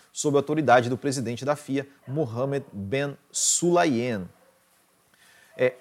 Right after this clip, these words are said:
o que tem se falado, né, com relação a isso, né, é, eu até já, já falei sobre isso aqui, né, num-, num-, numa, numa live pa-, umas, umas lives passadas, é, que a situação é o seguinte, né, o, é, precisa se mudar na regra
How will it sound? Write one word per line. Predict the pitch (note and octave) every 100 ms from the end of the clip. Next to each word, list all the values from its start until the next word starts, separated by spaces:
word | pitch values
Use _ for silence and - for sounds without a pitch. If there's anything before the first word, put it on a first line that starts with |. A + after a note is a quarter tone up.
| -
o |
que | B3 F4
tem | G#3+
se | -
falado, | F#3 E3 A2 G2+ E3 G2+ F#2 - -
né, | G#2+ A#2+
com | A2
relação | A#2 B2 - C#3 A2+
a |
isso, | B2 C3+ -
né, | G2 G#2+ G2 -
é, | G2 G2 G2
eu | -
até | - G3+
já, | G3+ A#2+
já | B2+
falei | - A#2+ B2+
sobre | - G#2 A#2+
isso | -
aqui, | F#2 - C#3
né, | G2+
num-, | G#2+ G#2
num-, | F#2+ F#2 G2 F#2 F2 -
numa, | G2 G2 F2+ - _ _
numa | A2 A2+
live | G2+ A2 G2
pa-, | G#2+ G2+
umas, | G#2 G2 - -
umas | G2+ F#2
lives | G2+ A2+ G2+
passadas, | - F#2 - B2+ C3 F#2+ - - - _ _ -
é, | A2+ A2 G#2+ G#2+ G#2+ G#2 - _ _ -
que |
a | G3+
situação | - F#3+ D3+
é | -
o |
seguinte, | F#3+ D3 C3 A2+
né, | A#2 G#2+
o, | G2 -
é, | G2+ G2+ _ _ _ _ _
precisa | - E3+ - - A#3+ A3 G3
se | -
mudar | F3+ D#3 A2+ C3 D3 - _
na | A#2+
regra | A#2 A#2 B2 D3+ D#3+